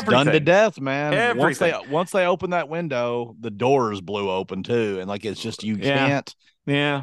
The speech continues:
Speaker 1: Uh,
Speaker 2: so, so,
Speaker 1: anyway, go
Speaker 2: uh,
Speaker 1: ahead.
Speaker 2: she, she wakes up in this hospital room, looks like, and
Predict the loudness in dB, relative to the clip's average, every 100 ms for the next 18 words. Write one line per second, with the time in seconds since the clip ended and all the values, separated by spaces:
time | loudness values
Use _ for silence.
0 | -6 -6 0 2 2 2 0 -2 -8 -2
1 | 0 2 2 0 0 -2 -2 0 2 0
2 | 0 -4 -2 2 2 2 0 0 -2 -2
3 | -2 -2 -4 -2 0 0 0 0 -2 -2
4 | -2 -4 -4 -2 -2 -4 -4 -4